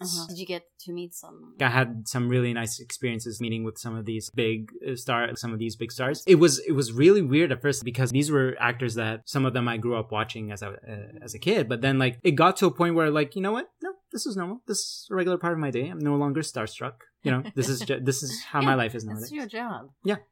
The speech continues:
Speaker 1: So you told me something about, uh, watching T V
Speaker 2: Mm-hmm.
Speaker 1: during Ramadan.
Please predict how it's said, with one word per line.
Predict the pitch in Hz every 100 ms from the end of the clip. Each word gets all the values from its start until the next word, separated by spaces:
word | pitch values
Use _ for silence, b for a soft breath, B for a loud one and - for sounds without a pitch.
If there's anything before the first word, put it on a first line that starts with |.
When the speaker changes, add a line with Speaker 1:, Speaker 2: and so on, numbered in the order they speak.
| _ -
Speaker 1:
So | 254
you | 254
told | 247 285 302
me | 311
something | - 254 240 233 220
about, | 170 156 151 151 - _
uh, | 165 151 147
watching | 160 180 - 185 170
T | - 196 185
V | 175 175 160 151 - _ _ -
Speaker 2:
Mm-hmm. | 120 117
Speaker 1:
during | 160 147 143
Ramadan. | 208 247 147 113